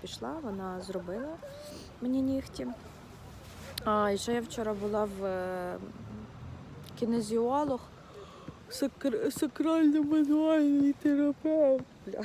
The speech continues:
<laughs> як я зіваю. Щось такого плану. І вона казала, що за три рази може мені вилікувати мої мігрені. Ну, я пробую, а що ділать? Пробую все, що є.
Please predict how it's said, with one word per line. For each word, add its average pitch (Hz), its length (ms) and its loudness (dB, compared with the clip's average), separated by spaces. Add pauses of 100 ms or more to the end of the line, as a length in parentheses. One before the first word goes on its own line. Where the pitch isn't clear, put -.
<laughs> - 60 -20
як 320 220 2
я 262 60 2
зіваю. - 440 -6 (840)
Щось 214 140 -6
такого 208 420 -8 (100)
плану. 190 340 -4 (140)
І 190 520 -4 (360)
вона 196 640 -2
казала, 190 340 -4
що 190 180 -12
за 190 120 -8
три 190 240 -6
рази 180 280 -4
може 175 280 -8
мені 165 220 -8
вилікувати 170 580 -8
мої 170 220 -10
мігрені. 220 640 -6 (760)
Ну, 269 200 -4
я 208 160 -2
пробую, 180 600 -4
а 160 40 -12
що 170 160 -14
ділать? 160 480 -12 (200)
Пробую 185 440 -12
все, 156 280 -14 (260)
що - 180 -14
є. 156 220 -12